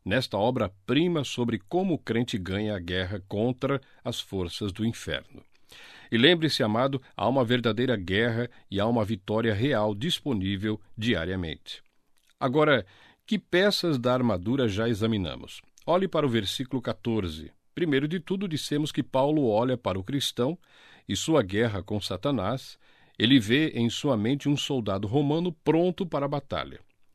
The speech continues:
E tudo o que o soldado romano faz para se preparar sugere para a mente de Paulo imagens que podem ser traduzidas na batalha do cristão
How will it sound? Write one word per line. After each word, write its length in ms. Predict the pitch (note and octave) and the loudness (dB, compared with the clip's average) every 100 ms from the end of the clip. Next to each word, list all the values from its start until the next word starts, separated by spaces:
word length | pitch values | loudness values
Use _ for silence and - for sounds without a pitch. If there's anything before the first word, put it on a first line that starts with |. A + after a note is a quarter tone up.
| _ - - - | _ -20 -18 -4
E 120 | F3+ | -2
tudo 240 | C4 C4 | 2 2
o 20 | A#3 | 2
que 140 | F#3 | -2
o 40 | |
soldado 440 | - C3+ G#2 G#2+ G#2 | -2 -2 0 0 0
romano 400 | A2+ F#2 F2+ C3 | 0 0 -2 -4
faz 560 | - C3 C#3+ D#3+ - | -2 0 0 0 -8
para 240 | - E2 F2 | -8 -6 -6
se 120 | - | -6
preparar 560 | - C3 G2 F2 G2+ C3 | -4 -4 -2 -2 -4 -4
sugere 640 | - G3 G#2+ C4 B3+ E2 | -4 -2 0 2 2 0
para 300 | - E2+ E2 | -4 -4 -4
a 40 | |
mente 300 | E2 B2+ - | -2 -2 -4
de 80 | F2+ | -10
Paulo 420 | - A#2+ A2 E2+ - _ _ _ _ _ _ _ _ _ - | -6 -4 -4 -6 -16 _ _ _ _ _ _ _ _ _ 0
imagens 760 | F#3 D3+ C#3+ E3 D#3+ F3+ E3 | 2 4 2 2 0 0 -2
que 120 | - | -4
podem 400 | D#3 A2 G#2 A#2+ | -4 -2 0 0
ser 300 | A#2 - C3+ | -2 -2 -2
traduzidas 1120 | B2+ D#3 E3 E3 C#3+ F#2+ E2+ E3+ A2 F2 D#2 - | -2 -2 0 0 -2 -2 -2 -4 -4 -6 -8 -8
na 200 | G2+ A#2+ | -4 -2
batalha 460 | A2+ - G2 G2 G#2+ | -2 -4 -4 -4 -4
do 120 | A#2+ | -4
cristão 640 | C#3 B2+ - - G#2 D3 | -4 -4 -6 -4 -4 -4